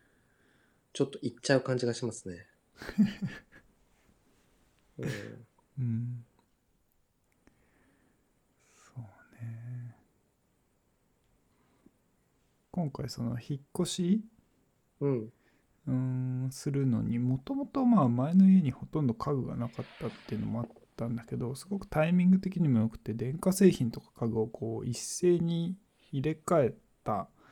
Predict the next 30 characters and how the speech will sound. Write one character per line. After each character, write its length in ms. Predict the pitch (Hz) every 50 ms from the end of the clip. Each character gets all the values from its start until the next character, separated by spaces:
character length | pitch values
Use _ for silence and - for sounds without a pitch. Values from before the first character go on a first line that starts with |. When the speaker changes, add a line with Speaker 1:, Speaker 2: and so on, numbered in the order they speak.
| - -
Speaker 1:
う 80 | 147
ん 500 | 143 131 117 113 120 120 113 107 98 104 - -
う 40 |
ん。 80 | 120 117
Speaker 2:
で、 180 | 117 120 117 123
そ 140 | - -
の 680 | 196 208 208 202 196 196 196 196 196 196 190 190 196 196 190
結 180 | 196 196 196 - -
構、 300 | - 127 113 110 - - -
特 180 | - 196 190 139
に、 220 | 123 117 113 - - _ _ _ _ _ _
う 60 | - 139
ん、 340 | 131 123 120 127 127 - -
イ 80 | 190 196
ン 80 | 196
テ 100 | 196 247
リ 80 | 208 165
ア 60 | 139
の 320 | 123 123 - 113 107 110 127
ア 60 | 135
ド 100 | 127 117
バ 120 | 117 113
イ 40 | 117
ス 120 | - -
を 140 | 127 127 127
結 140 | 131 180 -
構 100 | - 143
バ 180 | 147 160 151 131
ー 40 |
ン 60 | 113